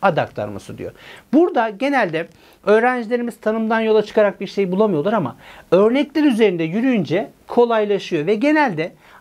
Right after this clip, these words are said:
aynı örnekler bize soruluyor arkadaşlar. Yani o örneklere benzer unsurlar karşımıza çıkıyor. Mümkün olduğu kadar örnekler üzerinde yoğunlaşırsanız çok daha rahat bir şekilde ad aktarmasını yapma şansınız olacak.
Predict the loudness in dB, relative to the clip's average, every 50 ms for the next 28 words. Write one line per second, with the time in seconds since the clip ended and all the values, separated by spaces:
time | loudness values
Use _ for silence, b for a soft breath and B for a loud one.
0 | b _ 0 0 0 0 0 0 0 0 0 0 0 0 0 0 -2 -2 -4 -2
1 | -2 -2 -2 -2 -4 -2 -4 -4 -2 -2 -2 -2 -2 0 -2 -2 0 -2 -2 -4
2 | -4 -4 -4 -4 -2 0 2 2 2 2 0 -2 -8 B B B B B 2 2
3 | 4 4 4 2 2 0 -4 -8 -8 -6 -4 -4 -2 -2 -2 -2 -2 -2 -2 0
4 | -2 -2 -2 -4 -8 -8 -8 -6 -6 -6 -2 -2 -2 -2 -2 -4 -6 -6 -6 -6
5 | -10 -12 -8 -8 -8 -10 -10 -12 -4 0 0 0 0 -2 B B B B B 4
6 | 4 4 4 0 -2 0 2 0 0 0 -2 -2 -2 0 0 0 -2 0 0 0
7 | 0 0 -2 -6 -6 -6 -4 -4 -2 0 0 0 0 0 0 0 0 -2 -2 -2
8 | -4 -4 -6 -6 -8 -4 -2 0 2 2 0 0 -2 B B B B B B _
9 | -2 0 0 0 0 -2 -2 0 0 2 0 0 0 -2 -8 -16 -14 -14 -12 -12
10 | -10 -4 -2 -2 -2 -2 B B B B -2 0 2 0 -2 -2 -4 -6 -4 -4
11 | -6 -8 -6 -4 0 0 0 0 -2 -10 -12 -8 -8 -8 -8 -6 -2 -2 0 2
12 | 2 2 0 -2 -8 -14